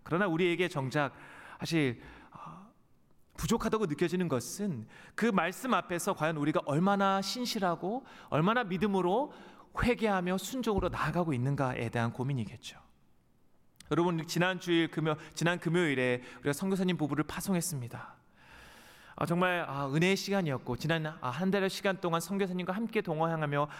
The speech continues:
아, 정말 이제 우리 교회 가족이 되어서 우리가 그분을 위해 기도하겠습니다. 자, 한 주 동안 우리 선교사님을 위해 얼마큼 우리가 기도했나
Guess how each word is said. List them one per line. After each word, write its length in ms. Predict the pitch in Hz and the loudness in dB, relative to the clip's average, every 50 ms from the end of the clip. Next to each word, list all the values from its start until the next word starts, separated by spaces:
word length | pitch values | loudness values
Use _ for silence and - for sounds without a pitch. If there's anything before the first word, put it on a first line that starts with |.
| - - - | -14 -12 -8
아, 140 | - 165 170 | -4 -4 -2
정말 240 | - 185 185 190 170 | 2 2 4 4 4
이제 120 | 151 175 | 4 2
우리 280 | 156 160 170 190 190 - | 2 4 2 2 0 0
교회 640 | - 170 160 170 170 170 165 165 165 - - - - - | 0 2 4 4 4 4 2 0 -2 -6 -12 -18 -14 -8
가족이 380 | - 151 151 175 180 165 190 | -4 -2 0 2 2 2 2
되어서 380 | 165 151 143 131 127 - 180 185 | 2 0 0 -2 -2 -4 -4 -4
우리가 280 | 151 147 165 165 180 | -2 -2 0 0 0
그분을 280 | 180 - 147 180 175 170 | -2 -2 -2 -2 -2 0
위해 100 | 160 165 | -2 -2
기도하겠습니다. 1000 | - - - 208 196 196 196 190 - - 175 160 160 160 156 151 - - - - - - - _ - - - - - - - - - - - - - - - - | -4 -4 -2 -2 -2 0 -2 -2 -2 -2 -2 -4 -4 -4 -6 -8 -8 -10 -14 -18 -20 -20 -20 _ -20 -20 -20 -20 -20 -20 -20 -20 -20 -20 -20 -20 -20 -20 -10 -4
자, 100 | - - | 0 2
한 120 | - 214 | 2 2
주 160 | 208 240 240 | 2 0 0
동안 280 | 240 202 180 190 185 170 | 0 2 2 2 2 0
우리 120 | 147 160 | 0 -2
선교사님을 640 | 160 - 233 226 226 190 214 196 190 180 165 156 143 | -2 -2 -2 0 0 2 2 4 4 4 4 4 4
위해 400 | 139 143 143 143 143 139 139 143 143 - - - | 4 4 4 2 2 0 -4 -8 -14 -18 -18 -8
얼마큼 420 | - - 135 147 151 151 - 160 139 | -4 0 2 2 2 2 0 -2 -2
우리가 420 | 131 127 123 135 127 127 127 127 - - - - - | -2 -2 0 0 0 0 -2 -4 -8 -16 -20 -20 -20
기도했나 760 | - - - 131 131 127 123 123 123 120 113 101 - - - | -16 -10 -6 -4 -2 -2 -2 0 0 0 -2 -2 -4 -10 -14